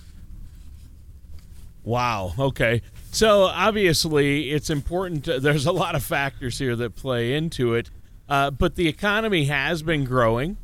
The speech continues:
and that is a, a good sign. So I, I think we can rest assured in that.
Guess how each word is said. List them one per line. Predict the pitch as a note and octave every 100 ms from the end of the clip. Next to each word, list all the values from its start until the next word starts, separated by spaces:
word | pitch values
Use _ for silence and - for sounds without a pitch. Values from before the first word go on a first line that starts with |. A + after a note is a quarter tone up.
| -
and | B2+ A#2+ A#2
that | C3+ D3
is | C#3 D3+ D3
a, | A#2+ A#2+
a |
good | B2 C3 C#3 A#2+
sign. | - B2+ G2 A2+ D#3+ - - -
So | - D#3+ C#3 C#3 C#3
I, | A#2 C3+ D3
I | C3+
think | B2+ C#3
we | C#3+ B2
can | C#3
rest | B2 B2+ -
assured | D3 - C#3+ C3 A2+
in | A2+ A2
that. | A2 A#2